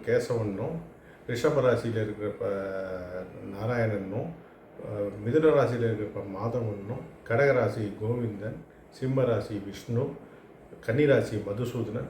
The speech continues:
துலா ராசி வாமனர், சாரி, திரு-, திரிவிக்ரமர், அஹ், விருச்சிக ராசி மாதவர், அஹ், தனுசு ராசி ஸ்ரீதரன், மகர ராசி ரிஷிகேஷன், அஹ், கும்ப ராசி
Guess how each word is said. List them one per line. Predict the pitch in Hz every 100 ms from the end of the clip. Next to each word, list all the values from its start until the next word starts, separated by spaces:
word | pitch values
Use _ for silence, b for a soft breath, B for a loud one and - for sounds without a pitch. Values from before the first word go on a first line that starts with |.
| -
துலா | 120 139
ராசி | 127 107 - 127 131 117 104 98 98 - 92 - - B B B -
வாமனர், | 104 107 113 110 127 - - - - -
சாரி, | - 110 101
திரு-, | - 135 139 113 110 101 95 95 92
திரிவிக்ரமர், | - 127 151 - 110 123 - B B B B -
அஹ், | 113 104 98 95 95 92 92
விருச்சிக | 95 113 113 139
ராசி | 123 107 107 98
மாதவர், | 95 117 117 113 - - B B B B - -
அஹ், | 120 110 107 104 101 98 104
தனுசு | 123 170 151
ராசி | 131 110 110
ஸ்ரீதரன், | - 117 127 123 113 110 - 113
மகர | 110 143 156
ராசி | 139 117 -
ரிஷிகேஷன், | 104 104 - 139 123 104 - - - B B B - -
அஹ், | 113 101 101 98 95 95 -
கும்ப | 143 165
ராசி | 151 127 113 117